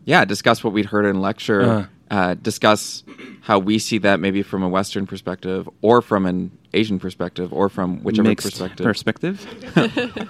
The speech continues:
Speaker 1: <laughs> Whichever perspective we are coming from with the African students was, I think, the most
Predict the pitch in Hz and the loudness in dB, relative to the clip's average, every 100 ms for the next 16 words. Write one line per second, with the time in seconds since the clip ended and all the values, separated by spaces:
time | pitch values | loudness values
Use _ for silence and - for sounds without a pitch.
0 | - - 127 147 143 135 135 131 135 113 | -14 0 4 6 6 4 4 4 4 4
1 | 113 107 127 135 - 101 101 104 117 117 | 4 6 2 2 0 0 0 4 4 4
2 | _ _ _ _ - 110 107 104 110 104 | _ _ _ _ -4 2 4 4 0 -4
3 | 98 - 117 101 98 - - 95 98 95 | -4 0 2 2 -2 -10 -12 0 2 4
4 | 92 - - - _ _ _ _ - 101 | 2 -6 -14 -20 _ _ _ _ 0 0
5 | 113 104 - 104 101 98 - - - - | 2 -2 -2 0 2 0 -2 -12 -16 -20